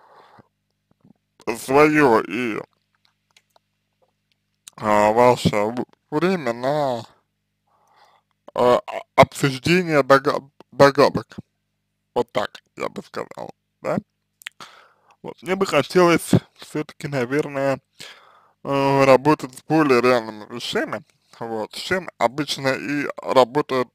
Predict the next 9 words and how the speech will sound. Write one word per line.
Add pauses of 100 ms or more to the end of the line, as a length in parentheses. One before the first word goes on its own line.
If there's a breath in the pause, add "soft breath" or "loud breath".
(140)
э, (140)
психотерапевт, (100)
психолог. (1040 soft breath)
А
именно
с
тем, (480)
э, (200)
что,